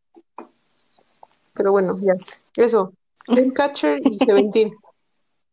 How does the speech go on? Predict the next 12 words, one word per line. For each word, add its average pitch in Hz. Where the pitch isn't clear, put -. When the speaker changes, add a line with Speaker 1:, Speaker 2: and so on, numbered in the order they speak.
Speaker 2:
Mm, 247
buenas, 262
¿eh? 190
Me 226
gustó 196
mu-, 208
me 202
gustó 196
mucho 208
tus -
opciones. 180
Ok, 226